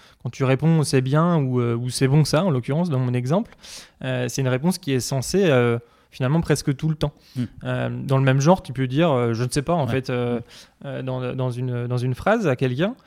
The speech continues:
Speaker 1: et c'est, euh, c'est aussi censé comme, pour la plupart des questions finalement. Euh, en gros, si t'as, euh, les, les réponses satisfaisantes, elles ont également tendance à être spécifiques en se rapportant clairement au contexte de la conversation. Dans l'exemple juste avant, euh,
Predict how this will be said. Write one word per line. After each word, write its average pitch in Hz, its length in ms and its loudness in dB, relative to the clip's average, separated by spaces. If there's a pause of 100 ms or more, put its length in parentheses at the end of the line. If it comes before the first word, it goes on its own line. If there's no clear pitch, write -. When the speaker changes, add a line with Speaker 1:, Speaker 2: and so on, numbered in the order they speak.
(360)
Speaker 1:
et 123 60 -4
c'est, 147 200 0
euh, 135 120 2
c'est 123 120 -4
aussi 127 240 0
censé 165 380 0
comme, 127 340 -2
pour 127 160 -6
la 120 80 -2
plupart 147 300 -2
des 131 80 -4
questions 143 320 -4
finalement. 120 380 -8 (720)
Euh, 120 180 0
en 127 140 2
gros, 156 180 6
si 139 180 -4
t'as, 123 360 2 (420)
euh, 131 420 -6
les, 135 220 -6
les 135 160 0
réponses 151 380 6
satisfaisantes, 156 800 2
elles 127 180 0
ont 131 160 0
également 131 400 4
tendance 151 380 0
à 139 40 2
être 117 120 -4
spécifiques - 720 -2 (320)
en 131 80 0
se - 100 -4
rapportant 135 560 -2 (160)
clairement 165 600 2
au - 100 -2
contexte 143 500 -6
de 135 140 -4
la 123 60 -2
conversation. 139 600 -8 (560)
Dans 135 80 -2
l'exemple 135 520 2
juste 127 240 -4
avant, 156 340 4
euh, 123 160 0